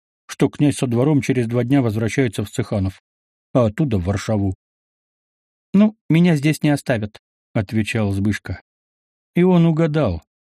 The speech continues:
так как княгиня в тот же день отправилась к князю просить, чтобы он позволил ей остаться в охотничьем замке вместе с Данусей, прислужницами и ксендзом Вышонком,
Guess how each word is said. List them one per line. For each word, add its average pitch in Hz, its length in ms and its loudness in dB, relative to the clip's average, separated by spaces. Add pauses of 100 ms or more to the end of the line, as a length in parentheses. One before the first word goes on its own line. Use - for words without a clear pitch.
(380)
так 135 200 0
как 123 200 -2
княгиня 131 540 0
в - 60 -12
тот 143 180 -2
же 117 120 0
день 127 180 0
отправилась 117 640 -2
к - 140 -20
князю 120 380 0
просить, 113 500 -4 (760)
чтобы 165 340 0
он 160 180 2
позволил 117 680 0
ей 135 220 0
остаться 110 460 -4
в 101 80 -2
охотничьем 107 680 -2
замке 117 380 -2
вместе 107 440 0
с 101 60 -4
Данусей, 98 640 -2 (180)
прислужницами 123 1000 0
и 101 40 -4
ксендзом 113 580 0
Вышонком, 110 760 -2